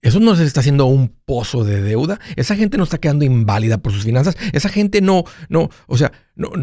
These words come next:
no, no, no anda con el problema de andar así de corto ahora. Si no les alcanzaba antes, ¿te imaginas ahora? El peligro de las tarjetas de crédito es tenerlas.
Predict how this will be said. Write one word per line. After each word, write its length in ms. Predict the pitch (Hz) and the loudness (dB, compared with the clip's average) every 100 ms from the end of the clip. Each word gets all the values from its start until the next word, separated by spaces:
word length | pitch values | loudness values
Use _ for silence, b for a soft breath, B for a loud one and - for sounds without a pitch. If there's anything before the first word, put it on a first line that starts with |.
| - - | -8 -8
no, 200 | 156 - | -6 -2
no, 220 | 160 - | -2 0
no 240 | 165 165 160 | 2 4 4
anda 200 | 165 170 | 2 2
con 160 | 160 | 2
el 160 | 139 127 | 2 2
problema 800 | 139 127 127 131 135 151 156 139 | 0 2 2 4 2 2 2 2
de 100 | 127 | 2
andar 340 | 120 131 143 b b b | 2 0 -2 b b b
así 280 | - 117 165 | -2 0 2
de 140 | 147 - | 0 0
corto 420 | 151 135 127 135 | 0 -2 0 -2
ahora. 240 | 117 143 | 0 -2
Si 160 | 135 143 | 0 0
no 140 | 151 | 2
les 160 | 185 160 | 2 2
alcanzaba 540 | 143 131 107 151 156 | 0 0 0 2 2
antes, 280 | 170 160 - | 2 0 -4
¿te 80 | 120 | -2
imaginas 1040 | 120 113 113 110 - 113 127 151 165 - | 2 2 0 -2 -4 -4 0 0 0 -2
ahora? 580 | 165 156 165 247 233 - _ _ _ _ _ _ _ _ _ _ _ _ _ _ _ - | -2 0 -2 -4 -6 -10 _ _ _ _ _ _ _ _ _ _ _ _ _ _ _ -6
El 280 | - 147 139 | 2 2 2
peligro 840 | - 160 151 151 170 190 180 175 160 | 0 2 4 4 4 2 2 2 2
de 140 | 151 | 2
las 220 | 143 123 | 2 0
tarjetas 680 | 151 139 - 175 170 170 139 | 0 -2 0 -2 0 -2 0
de 160 | 131 117 | 0 0
crédito 560 | 160 165 170 156 147 | 2 4 4 2 0
es 180 | 165 - | 0 0
tenerlas. 1000 | 156 135 123 143 160 151 101 - - - | -2 0 2 0 -2 -4 -6 -10 -18 -18